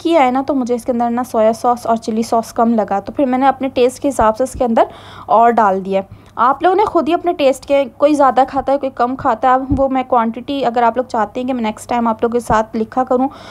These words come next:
तो इंशाल्लाह ताला जो है ना वो मैं लिख दिया करूँगी। अगर आप लोग मुझे comment box में, उम,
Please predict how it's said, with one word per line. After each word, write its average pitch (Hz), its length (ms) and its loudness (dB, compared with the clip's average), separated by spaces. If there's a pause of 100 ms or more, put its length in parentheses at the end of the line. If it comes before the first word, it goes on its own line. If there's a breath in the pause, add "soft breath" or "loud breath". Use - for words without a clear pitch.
(180 loud breath)
तो 311 60 4
इंशाल्लाह 262 400 4
ताला 247 240 4
जो 240 140 -2
है 226 60 0
ना 240 80 0
वो 254 120 -2
मैं 247 140 -2
लिख 226 120 -2
दिया 262 240 0
करूँगी। 240 460 -2 (300 loud breath)
अगर 233 200 4
आप 269 200 4
लोग 277 100 2
मुझे 269 140 0
comment 233 340 -2
box 214 280 -2
में, 254 80 0
उम, 226 440 -2